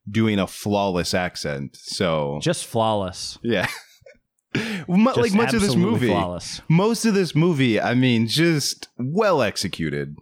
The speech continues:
Speaker 1: from beginning to end.
Speaker 2: Yeah, uh,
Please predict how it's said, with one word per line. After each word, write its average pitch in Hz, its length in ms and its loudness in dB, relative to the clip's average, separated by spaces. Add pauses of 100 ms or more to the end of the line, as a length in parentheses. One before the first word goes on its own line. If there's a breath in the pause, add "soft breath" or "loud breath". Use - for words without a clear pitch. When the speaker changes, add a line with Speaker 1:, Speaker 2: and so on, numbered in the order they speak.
(140)
Speaker 1:
from 85 720 0
beginning 107 360 0
to 82 160 -4
end. 71 360 -6 (1120)
Speaker 2:
Yeah, 131 120 -6 (100)
uh, 139 380 2